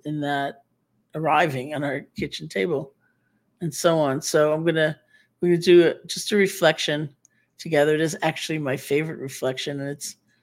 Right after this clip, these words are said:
uh, funny that I was just talking about being in Buffalo, 'cause it plays a part in it. So you can sit comfortably, close your eyes or not, however you feel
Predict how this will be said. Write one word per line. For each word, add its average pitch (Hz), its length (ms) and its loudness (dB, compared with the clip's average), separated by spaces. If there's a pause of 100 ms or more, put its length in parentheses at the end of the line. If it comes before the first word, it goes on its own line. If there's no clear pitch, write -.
(440)
uh, 139 280 2 (360)
funny 165 300 2
that 135 120 2
I 127 60 4
was 135 160 -2
just 135 180 -10
talking 156 240 -6
about 127 240 -4
being 131 140 -6
in 135 120 -4
Buffalo, 127 420 -2
'cause 139 240 -12
it 131 140 -6 (200)
plays 139 220 -6
a 131 40 -12
part 156 280 -2
in 131 60 -6
it. - 140 -10 (1120)
So - 160 2
you 170 100 4
can 175 100 0
sit 214 220 0
comfortably, 180 720 6
close 160 340 2
your 156 140 6
eyes 156 200 6
or 143 80 -2
not, 143 600 0
however 151 340 -4
you 156 140 -10
feel 156 480 -8